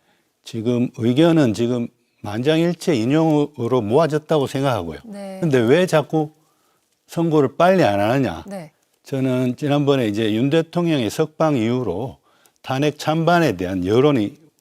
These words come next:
Speaker 1: 워낙 지금 과열되다 보니까 이제 재판관들도 국민들이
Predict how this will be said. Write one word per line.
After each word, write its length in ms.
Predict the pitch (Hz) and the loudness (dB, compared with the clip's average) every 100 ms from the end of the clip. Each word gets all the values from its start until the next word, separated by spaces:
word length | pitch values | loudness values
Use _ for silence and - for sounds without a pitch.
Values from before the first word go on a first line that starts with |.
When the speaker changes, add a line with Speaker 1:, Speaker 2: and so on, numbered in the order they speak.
| - | -6
Speaker 1:
워낙 460 | 127 170 117 135 - | -2 0 0 -4 -8
지금 240 | 123 113 | -8 -8
과열되다 680 | - 101 147 190 180 131 107 | -2 2 2 4 2 2 2
보니까 640 | 98 90 - 107 107 - _ _ _ _ _ _ _ _ | -2 -6 -8 -10 -10 -14 _ _ _ _ _ _ _ _
이제 140 | 98 | -16
재판관들도 1120 | - 110 120 120 143 156 127 110 147 160 - _ _ _ _ _ _ _ _ _ _ | -8 -6 -4 -2 0 0 0 2 2 2 -4 _ _ _ _ _ _ _ _ _ _
국민들이 640 | 139 156 175 147 113 101 | 0 2 4 2 2 -2